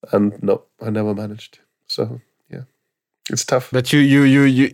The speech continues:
Speaker 2: you, you made your bingo.
Speaker 1: <laughs> I made, uh, I
Speaker 2: You had the
Speaker 1: made my
Speaker 2: bingo,
Speaker 1: bingo
Speaker 2: yeah.
Speaker 1: instead. That's
Speaker 2: Yeah.
Speaker 1: true.
Speaker 2: Yeah, but it's
Speaker 1: Yeah.
Speaker 2: too difficult. I mean, okay, with Magnus.
Speaker 1: But it's not like for, for those who does very badly,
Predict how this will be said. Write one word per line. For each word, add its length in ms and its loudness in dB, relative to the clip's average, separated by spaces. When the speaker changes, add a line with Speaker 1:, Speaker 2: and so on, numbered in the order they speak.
Speaker 2:
you, 260 4
you 240 0
made 360 2
your 140 4
bingo. 720 0
Speaker 1:
<laughs> 80 -14
I 140 2
made, 300 4
uh, 120 0
I 20 6
Speaker 2:
You 160 2
had 20 -4
the 120 0
Speaker 1:
made 200 0
my 120 2
Speaker 2:
bingo, 80 0
Speaker 1:
bingo 240 0
Speaker 2:
yeah. 60 -2
Speaker 1:
instead. 280 -8
That's 140 -4
Speaker 2:
Yeah. 60 -20
Speaker 1:
true. 140 -18
Speaker 2:
Yeah, 180 -2
but 180 -4
it's 200 -4
Speaker 1:
Yeah. 140 4
Speaker 2:
too 100 4
difficult. 540 -2
I 80 -2
mean, 160 -2
okay, 320 -6
with 200 -10
Magnus. 420 -4
Speaker 1:
But 140 4
it's 140 0
not 180 2
like 240 2
for, 440 2
for 160 0
those 240 4
who 80 0
does 240 0
very 240 4
badly, 580 0